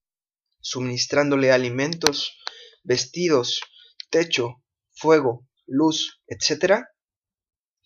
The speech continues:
Y para gozar de todo lo que ha conquistado, para conservarlo, le hace falta la misma cooperación. El hombre no solo es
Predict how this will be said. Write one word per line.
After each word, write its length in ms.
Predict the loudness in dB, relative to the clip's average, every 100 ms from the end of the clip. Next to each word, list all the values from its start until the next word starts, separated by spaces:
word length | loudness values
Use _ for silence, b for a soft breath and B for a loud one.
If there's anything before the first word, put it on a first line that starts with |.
| B B B B B -10
Y 140 | -2
para 200 | 4 4
gozar 380 | 4 2 2 2
de 100 | -2
todo 540 | 0 0 2 0 -4 _ _ _ _
lo 260 | -2 -2 0
que 380 | 0 0 0 -4 2
ha 180 | 2
conquistado, 800 | 2 -4 -4 -8 -4 -2 0 -2 -4 -6
para 220 | -2 -2
conservarlo, 800 | -4 -6 -6 -2 2 2 0 -6 -10 _ _
le 180 | -4 0
hace 240 | 0 -2
falta 380 | -2 -2 0 0
la 120 | -2
misma 400 | -2 -4 -4 -6
cooperación. 800 | -8 -6 -4 -2 0 0 -4 -8 _ _ _ _ _ _ _ _ _ _ _ _ _ _ _ _ _ -20 B B B B
El 160 | 0
hombre 320 | 2 4 2 4
no 180 | 2
solo 380 | 2 2 6 8
es 340 | 6 4 -4